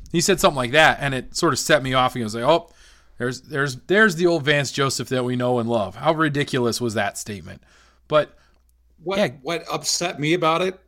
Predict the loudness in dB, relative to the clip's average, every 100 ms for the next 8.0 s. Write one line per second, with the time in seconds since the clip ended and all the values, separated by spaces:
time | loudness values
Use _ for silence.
0 | _ -8 -4 -2 0 0 0 -4 -8 _
1 | -4 2 2 2 -2 0 0 0 0 0
2 | -2 -2 -2 0 0 0 -2 -2 -4 -4
3 | -4 -4 -2 -2 -2 -2 0 0 0 -2
4 | 0 0 0 -2 -6 _ 2 2 2 0
5 | 2 4 2 -4 _ _ _ _ _ -2
6 | 4 4 4 4 4 6 6 6 4 2
7 | 4 2 2 0 0 0 0 0 -2